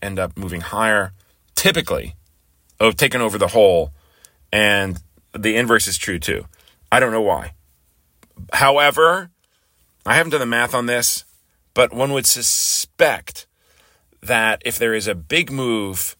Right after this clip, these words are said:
whether down or up, that does not s-,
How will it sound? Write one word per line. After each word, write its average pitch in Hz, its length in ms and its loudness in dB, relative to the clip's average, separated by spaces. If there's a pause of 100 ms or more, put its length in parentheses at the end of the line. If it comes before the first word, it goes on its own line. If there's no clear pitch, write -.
(960)
whether 107 280 -2
down 107 240 2
or 101 140 -2
up, 95 220 2
that 104 120 -2
does 95 160 -8
not 107 640 2 (640)
s-, - 160 -12